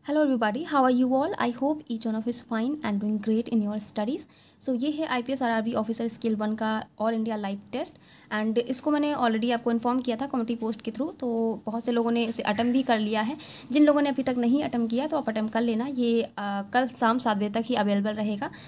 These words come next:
So, make sure कि आप उससे पहले अटेम्प्ट ज़रूर कर लीजिएगा। इसका लिंक आपको डिस्क्रिप्शन बॉक्स में मिल जाएगा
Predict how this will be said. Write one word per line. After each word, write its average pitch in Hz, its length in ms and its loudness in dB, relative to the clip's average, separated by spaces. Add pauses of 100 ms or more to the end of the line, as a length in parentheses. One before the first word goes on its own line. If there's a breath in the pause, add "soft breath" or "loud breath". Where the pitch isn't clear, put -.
(220 loud breath)
So, 240 240 4
make 254 180 0
sure 320 200 0
कि 330 60 -2
आप 269 100 0
उससे 247 220 0
पहले 226 260 2
अटेम्प्ट 226 320 0
ज़रूर 202 220 0
कर 208 100 0
लीजिएगा। 202 380 0
इसका 220 320 0
लिंक 240 260 0
आपको 226 240 -2
डिस्क्रिप्शन 214 460 -6
बॉक्स 202 280 -2
में 214 80 2
मिल 220 180 2
जाएगा 226 380 2